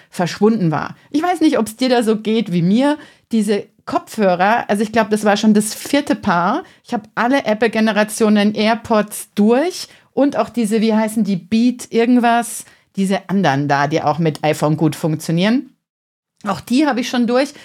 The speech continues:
und ich habe immer den rechten Knopf verloren. Und ich wollte, dass der Lärm weggeht und wollte mir Kopfhörer aufsetzen und sehe,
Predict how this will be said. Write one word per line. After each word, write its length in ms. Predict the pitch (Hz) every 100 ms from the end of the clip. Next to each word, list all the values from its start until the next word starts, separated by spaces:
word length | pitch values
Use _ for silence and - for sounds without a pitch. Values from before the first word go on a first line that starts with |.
| -
und 100 | 226
ich 120 | 214
habe 100 | 220 -
immer 260 | 247 262
den 140 | 247 214
rechten 320 | 180 - 185
Knopf 340 | - 165 160
verloren. 420 | - 160 139 - -
Und 140 | 180
ich 140 | 196
wollte, 260 | 196 226 254
dass 200 | 214 214
der 100 | 214
Lärm 260 | 185 196 202
weggeht 380 | 185 - 175
und 100 | 196
wollte 180 | 190 185
mir 120 | 202
Kopfhörer 460 | 180 170 - 175 160
aufsetzen 460 | 160 - 156 - 180
und 160 | 165
sehe, 220 | - 165